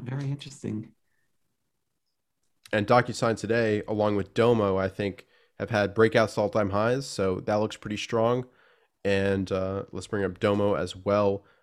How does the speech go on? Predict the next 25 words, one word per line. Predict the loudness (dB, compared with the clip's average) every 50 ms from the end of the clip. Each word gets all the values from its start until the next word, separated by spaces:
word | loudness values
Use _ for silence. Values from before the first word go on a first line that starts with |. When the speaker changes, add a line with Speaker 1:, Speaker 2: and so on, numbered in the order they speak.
| _ -6
Speaker 2:
A | -4 -2 2
nice | 2 2 2 0
breakout | 0 -2 0 2 2 2
as | 2 2
well. | 0 0 2
Both | 4 4 2 2
of | 2
those | 2 4 4 4 2
were | 2 2 2
on | 2 2
my | 0 -2
focus | -2 0 -2 -2 0 -2 -6 -4 -2
list | -2 -2 -2 -4 -10 -10 -8
this | -6 -6 -6 -6 -8 -6
week. | -6 -6 -8 -10 -16 -18
So, | -10 -6 -4 -2 -2 -4 -6 _ _ _ _ _
uh, | -4 -2 -2 0
we'll | -2 -4
see | -4 -4 -6 -4
how | -2 0
those | 2 2 2 2 0
end | -2 -4 -4
up. | -6 -8 -10 _ _ _ _ _ _ _ _ _ _ _ _ _ _ _ _ _ _ _ _ _ _ _ _ _ _ _ _ _ _ _ _ _ _ _ _ _ _ _ _ _ _ _ _ _ _ _ _ _ _ _ _ _ _ _ _ _ _ _ _ _ _ _ _ _
Speaker 1:
All | -6 -4 -4 -4
right. | -6 -6 -6 -6 -6 -6 -8